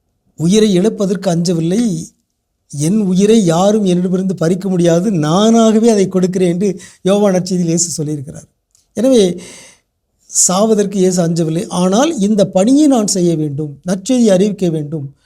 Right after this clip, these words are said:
நோயாளர்களை நலப்படுத்த வேண்டும். எனவே நான் தேவையில்லாமல் இவர்களிடம் நான் வம்பை விலை கொடுத்து வாங்க வேண்டிய தேவையில்லை. எனவே அவர்களிடமிருந்து அவர் புறப்பட்டு சென்றார்,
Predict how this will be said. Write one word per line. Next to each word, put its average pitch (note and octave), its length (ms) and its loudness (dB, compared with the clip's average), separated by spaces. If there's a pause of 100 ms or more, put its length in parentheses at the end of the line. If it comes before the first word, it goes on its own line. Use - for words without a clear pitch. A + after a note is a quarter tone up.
(100)
நோயாளர்களை A3 640 2
நலப்படுத்த F3+ 560 -2
வேண்டும். D3+ 480 -6 (280)
எனவே A3 560 0 (640)
நான் F#3+ 260 -2
தேவையில்லாமல் A#3 760 4
இவர்களிடம் G#3 480 2
நான் G3+ 440 -2
வம்பை G3+ 320 0
விலை F#3 200 2
கொடுத்து F3+ 340 -2
வாங்க E3+ 260 0
வேண்டிய D#3+ 240 -4
தேவையில்லை. C#3+ 500 -6
எனவே C#4 280 -6
அவர்களிடமிருந்து G3 720 0
அவர் E3 240 -2
புறப்பட்டு F#3+ 520 -8
சென்றார், C#3+ 520 -10